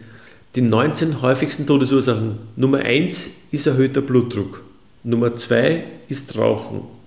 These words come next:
Nummer drei ist Diabetes, erhöhter Blutzucker, Nummer vier ist physische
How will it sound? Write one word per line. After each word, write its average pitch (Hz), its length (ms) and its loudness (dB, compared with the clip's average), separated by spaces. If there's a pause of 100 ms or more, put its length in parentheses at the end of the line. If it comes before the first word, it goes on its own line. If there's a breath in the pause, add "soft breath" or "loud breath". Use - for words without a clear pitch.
(640)
Nummer 107 300 0
drei 127 420 2 (600)
ist - 280 -8 (320)
Diabetes, 101 580 -2
erhöhter 98 300 -2
Blutzucker, 104 460 -4 (200)
Nummer 101 280 -4
vier 117 420 2
ist - 320 -10 (180)
physische 101 560 -2